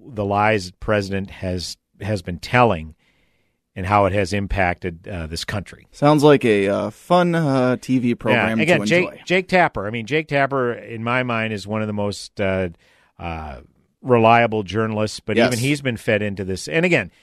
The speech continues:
Speaker 1: if the president has told verifiable falsehood, you report on him. That's fine. But he's dedicating a, a, a whole show to it. And again, he is president, so whatever. But this is, this is what they're, this is what they're doing now. And, uh, you know, the
Speaker 2: And,
Speaker 1: Ameri-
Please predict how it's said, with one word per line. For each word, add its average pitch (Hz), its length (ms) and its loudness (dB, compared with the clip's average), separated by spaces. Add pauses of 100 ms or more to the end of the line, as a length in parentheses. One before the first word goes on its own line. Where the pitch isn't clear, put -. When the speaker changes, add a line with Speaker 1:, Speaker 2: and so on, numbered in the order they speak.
(220)
Speaker 1:
if 135 100 -6
the 139 80 0
president 190 460 6
has 156 180 0
told 143 360 0
verifiable 127 720 0
falsehood, 131 560 -4
you 123 40 -4
report 156 380 2
on 95 140 -4
him. 85 100 -16
That's 90 220 -14
fine. 90 440 -4 (480)
But 131 140 0
he's 127 120 -4
dedicating 139 580 0
a, 107 480 -4 (180)
a, 101 200 -14
a 113 40 -10
whole 101 240 2
show 151 300 4
to - 280 -10
it. - 140 -20 (380)
And 156 80 -2
again, 135 180 4
he 135 100 2
is 131 120 0
president, 110 480 0
so 95 300 -2
whatever. 104 340 4
But 143 160 -4
this 208 180 2
is, 165 120 -6
this 170 260 -4
is 131 80 -10
what 135 160 2
they're, 113 180 0
this 123 140 -8
is 127 80 -8
what 123 140 0
they're 104 100 -2
doing 104 280 0
now. 92 260 -4
And, 101 360 -4
uh, - 200 -20
you 120 120 -6
know, 92 200 -2 (180)
the - 100 0
Speaker 2:
And, 170 100 8
Speaker 1:
Ameri- 123 180 2